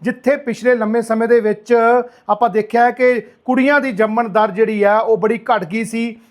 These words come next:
ਤੇ ਉਹ ਮੁੰਡੇ ਜਿਹੜੇ ਆ, ਉਹ ਬਹੁਤ ਜ਼ਿਆਦਾ ਹੋ ਗਏ ਸੀ, ਕਿਉਂਕਿ ਲੋਕ ਕੁੜੀਆਂ ਜੰਮਣਾ ਪਸੰਦ ਨਹੀਂ ਕਰਦੇ ਸੀਗੇ। ਸਮਾਜ ਸਾਡਾ, ਸਿਸਟਮ ਸਾਡਾ ਐਸਾ ਹੋ ਗਿਆ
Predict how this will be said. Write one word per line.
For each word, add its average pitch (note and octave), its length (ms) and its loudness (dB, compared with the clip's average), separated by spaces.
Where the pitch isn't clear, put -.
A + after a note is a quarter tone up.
ਤੇ A#3 60 -2
ਉਹ A3 100 2
ਮੁੰਡੇ A#3 360 2
ਜਿਹੜੇ A#3+ 260 2
ਆ, G3+ 100 4
ਉਹ A3+ 140 2
ਬਹੁਤ G#3+ 280 2
ਜ਼ਿਆਦਾ G#3+ 200 0
ਹੋ G3+ 120 -2
ਗਏ G3+ 100 0
ਸੀ, A#3 120 -6
ਕਿਉਂਕਿ A#3 220 0
ਲੋਕ A#3 280 2
ਕੁੜੀਆਂ A3 260 -8
ਜੰਮਣਾ G#3 320 -2
ਪਸੰਦ G3+ 320 -8
ਨਹੀਂ G#3+ 140 -4
ਕਰਦੇ G3 300 -2
ਸੀਗੇ। G#3 320 0
ਸਮਾਜ A3+ 460 0
ਸਾਡਾ, G3+ 240 -2
ਸਿਸਟਮ A3+ 360 -8
ਸਾਡਾ G#3 220 -2
ਐਸਾ G3 240 0
ਹੋ F#3 140 0
ਗਿਆ G#3 240 0